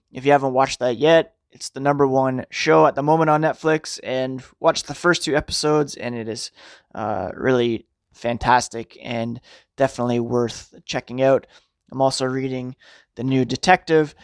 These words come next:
novel, Cormoran Strike novel by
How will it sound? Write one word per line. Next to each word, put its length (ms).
novel, 500
Cormoran 520
Strike 420
novel 480
by 300